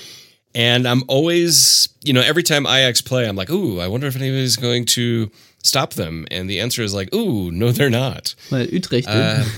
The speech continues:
Speaker 2: <laughs>
Speaker 1: yeah, I mean, Ajax so far this season has conceded two goals domestically.
Speaker 2: Three.
Speaker 1: Two. Three
Speaker 2: Oh,
Speaker 1: now?
Speaker 2: no, yeah,
Speaker 1: I
Speaker 2: two.
Speaker 1: thought it was two.
Speaker 2: I don't know. I think it's two. You're right.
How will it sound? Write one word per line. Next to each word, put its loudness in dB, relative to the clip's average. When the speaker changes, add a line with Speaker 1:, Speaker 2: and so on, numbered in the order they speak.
Speaker 2:
<laughs> -10
Speaker 1:
yeah, 2
I 2
mean, 2
Ajax 0
so 2
far -2
this 2
season 0
has 4
conceded -4
two 0
goals 0
domestically. -4
Speaker 2:
Three. 0
Speaker 1:
Two. -10
Three 2
Speaker 2:
Oh, 6
Speaker 1:
now? 4
Speaker 2:
no, 0
yeah, 0
Speaker 1:
I -4
Speaker 2:
two. -2
Speaker 1:
thought -2
it -4
was -2
two. -8
Speaker 2:
I -4
don't -2
know. -2
I -4
think -2
it's -6
two. -6
You're -4
right. -8